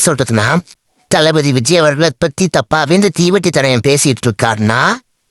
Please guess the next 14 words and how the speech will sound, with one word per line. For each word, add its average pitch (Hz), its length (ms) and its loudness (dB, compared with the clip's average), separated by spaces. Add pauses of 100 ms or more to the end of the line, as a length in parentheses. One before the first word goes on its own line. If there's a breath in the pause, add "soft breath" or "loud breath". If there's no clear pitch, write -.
YouTube 240 300 2
அல்காரிதம் 139 520 0
என்ன 165 200 0
பண்ணும்? 147 500 0
தளபதி 139 360 0
விஜய் 135 260 0
அவர்களை 139 420 2
பத்தி 151 360 -2
பேசுறதையே 127 540 0
ஒரு 170 240 2
அல்காரிதமா 147 680 0
எடுத்துக்கும், 123 560 0 (160)
YouTube 185 280 0
அல்காரிதமா. 127 680 0